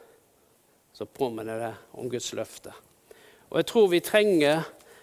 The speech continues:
på den reisen vi er på, så trenger vi noe å feste blikket på. Sånn at vi holder kurs. For hva skjer hvis du er på sjøen, for eksempel, og du ikke,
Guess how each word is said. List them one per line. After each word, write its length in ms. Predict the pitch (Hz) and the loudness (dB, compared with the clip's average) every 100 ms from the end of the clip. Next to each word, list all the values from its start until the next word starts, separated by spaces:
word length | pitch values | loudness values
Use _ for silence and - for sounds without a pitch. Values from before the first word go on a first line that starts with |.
| _ | _
på 140 | - 180 | 0 4
den 160 | 196 170 | 6 6
reisen 380 | 190 185 165 151 | 4 4 0 4
vi 80 | |
er 100 | 165 | 4
på, 140 | 165 175 | 4 -2
så 140 | 190 | -2
trenger 400 | - 214 196 139 147 | 0 2 4 4 4
vi 140 | 156 - - - 165 | 2 0 -16 -2 4
noe 160 | 175 | 4
å 80 | 151 | 2
feste 320 | 165 - 139 | -2 -2 -2
blikket 340 | 139 160 - 113 | -2 -2 -4 -8
på. 140 | 127 - - - _ _ _ _ _ _ _ _ _ _ _ _ _ _ _ _ _ _ 571 _ _ _ _ _ _ _ _ _ _ _ _ - - - - _ _ _ _ - _ | -12 -16 -20 -20 _ _ _ _ _ _ _ _ _ _ _ _ _ _ _ _ _ _ _ _ _ _ _ _ _ _ _ _ _ _ _ -20 -20 -20 -20 _ _ _ _ -20 _
Sånn 180 | - 160 | -4 -4
at 100 | - | -2
vi 120 | 135 | -2
holder 200 | 135 127 | -2 -2
kurs. 520 | - 151 - - - - _ _ _ _ _ _ _ _ _ _ _ _ _ | -2 -4 -4 -12 -14 -18 _ _ _ _ _ _ _ _ _ _ _ _ _
For 160 | - 151 | -4 2
hva 140 | 196 180 | 2 2
skjer 240 | 196 185 147 | 4 4 2
hvis 160 | 151 | -2
du 60 | 175 | 0
er 80 | 165 | 0
på 160 | 175 160 | 0 0
sjøen, 380 | 185 151 131 139 | 2 4 2 -2
for 80 | |
eksempel, 480 | 127 147 131 - 139 | -2 -2 0 -2 -2
og 80 | 147 | 0
du 80 | 143 | 0
ikke, 300 | 143 143 | -2 -2